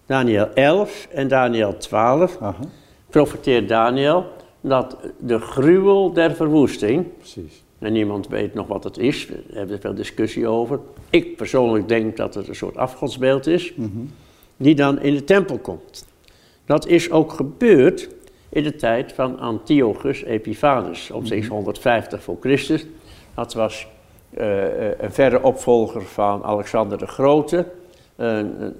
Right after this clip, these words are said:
Speaker 1: een krachtige Syrische vorst. En die wilde het hele rijk wilde die vergrieksen, het Griekse geloof laten aanhangen,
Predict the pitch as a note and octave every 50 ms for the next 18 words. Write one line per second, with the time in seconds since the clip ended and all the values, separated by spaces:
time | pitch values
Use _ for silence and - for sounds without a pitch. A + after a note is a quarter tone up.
0 | - - - _ - B2 B2 - - - C3+ C#3 B2+ - - A#2 G#2+ - G2 -
1 | - C#3 B2+ A#2+ G#2+ G2+ - - - - C3+ D#3+ F#3 - - - - - - _
2 | _ _ _ _ _ _ _ _ _ _ - B2+ C#3 C#3 C3 A#2+ B2+ C3+ C3+ C3
3 | A#2+ B2 B2+ - - - - A#2+ - - G2+ G2+ G#2 B2 C#3+ F3 G3 G3+ G#3 G#3+
4 | G3 F3+ E3+ D3+ C3+ B2 C#3 D3 D#3+ E3+ E3+ - - C3+ C#3 C#3+ D3 B2+ C#3 B2+
5 | B2+ C3+ C3+ C3 - C#3 A#2+ - E3+ E3+ E3 A#2+ - - - F#2 - - - _
6 | _ _ _ - - - D#3 D3+ D#3 - - G2 G2 G#2 G#2 G2+ F#2 E2+ - F#2+
7 | F#2 - G2+ G2+ G2+ G2 F#2 F#2 G2 G2 G2 G2+ C#3+